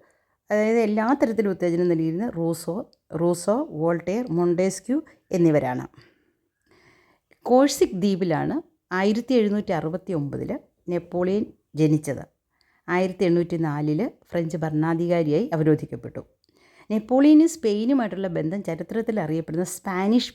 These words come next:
പുണ്ണ് എന്നാണ്. നെപ്പോളിയൻ്റെ പതനത്തിന് കളമൊരുക്കിയ യുദ്ധമാണ് ആയിരത്തി എണ്ണൂറ്റി പന്ത്രണ്ടിലെ ഫ്രാൻസിൻ്റെ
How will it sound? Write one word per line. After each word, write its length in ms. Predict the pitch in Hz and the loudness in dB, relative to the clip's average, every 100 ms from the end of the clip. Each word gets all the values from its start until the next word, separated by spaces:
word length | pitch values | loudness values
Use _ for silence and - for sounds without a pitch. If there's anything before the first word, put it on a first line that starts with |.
| - | -10
പുണ്ണ് 460 | 175 185 208 - | -4 -2 -2 -4
എന്നാണ്. 340 | 135 127 123 131 _ _ _ _ _ _ _ - | -10 -10 -10 -12 _ _ _ _ _ _ _ -4
നെപ്പോളിയൻ്റെ 560 | 180 180 190 190 185 180 | -4 0 2 2 0 -2
പതനത്തിന് 440 | 156 170 165 185 | 0 0 0 -2
കളമൊരുക്കിയ 520 | 165 156 185 160 156 | -2 0 0 0 0
യുദ്ധമാണ് 520 | 151 - 175 143 143 202 - - | 0 0 -2 0 -2 -6 -10 -8
ആയിരത്തി 520 | 147 160 165 175 180 | -2 -2 -2 -4 -2
എണ്ണൂറ്റി 320 | 147 156 156 | 2 2 -2
പന്ത്രണ്ടിലെ 640 | 160 143 143 147 151 165 | -6 -6 -4 -2 -2 -2
ഫ്രാൻസിൻ്റെ 720 | - - 160 151 165 180 175 | -6 -6 -4 -2 -2 -2 -4